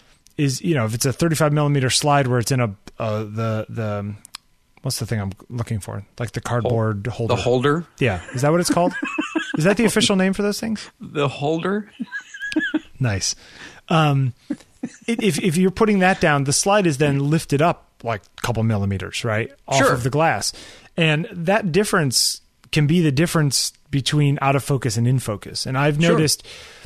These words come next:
Speaker 1: <clears throat> I, I try, e-, even when I scan stuff on my flatbed, 'cause that's the only scanner I've got,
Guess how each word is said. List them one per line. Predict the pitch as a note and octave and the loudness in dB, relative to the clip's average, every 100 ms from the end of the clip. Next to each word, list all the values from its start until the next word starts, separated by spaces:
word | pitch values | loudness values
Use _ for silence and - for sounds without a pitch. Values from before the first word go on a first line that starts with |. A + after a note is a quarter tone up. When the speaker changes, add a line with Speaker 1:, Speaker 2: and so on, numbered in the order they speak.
| - _ _ | -20 _ _
Speaker 1:
<clears throat> | - C3+ A#2 | -4 -4 -4
I, | - F3 - F#3 - | 0 2 2 -2 0
I | D#3+ F3+ | 0 0
try, | - - F#3 G3 | 0 0 2 2
e-, | F#3 | -2
even | - - F#3 F#3+ E3+ | -2 -2 0 2 2
when | E3 | 2
I | D#3 D#3 | 2 0
scan | - C#3+ B2+ | 0 0 0
stuff | - A#2+ B2+ | 0 -2 0
on | |
my | A#2 | -2
flatbed, | G#2 - A2+ A2 G2+ | -2 -2 -2 -2 -4
'cause | A2 | -4
that's | A#2+ | -4
the | C3+ | -2
only | A#2 A2+ | -2 -2
scanner | - A#2 A2 | -2 -2 0
I've | A#2+ B2 | 0 0
got, | - G2 | -2 -6